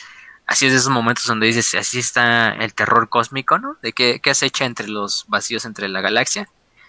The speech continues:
Pues ahí, ahí acecha, pues, más que nada el superorganismo llamado, eh, Tiránidos, ¿no? O el Gran Devorador. Pero este empezó entonces doscientos cincuenta años después de la, de la primera.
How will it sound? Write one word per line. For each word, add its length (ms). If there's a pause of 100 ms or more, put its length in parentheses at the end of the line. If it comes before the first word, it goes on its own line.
(340)
Pues 160
ahí, 220 (100)
ahí 180
acecha, 400
pues, 240
más 120
que 80
nada 160
el 80
superorganismo 640
llamado, 540 (440)
eh, 240
Tiránidos, 520
¿no? 100
O 60
el 80
Gran 220
Devorador. 480 (880)
Pero 520 (1040)
este 200
empezó 280
entonces 280
doscientos 300
cincuenta 340
años 220
después 360
de 80
la, 560 (320)
de 80
la 160
primera. 440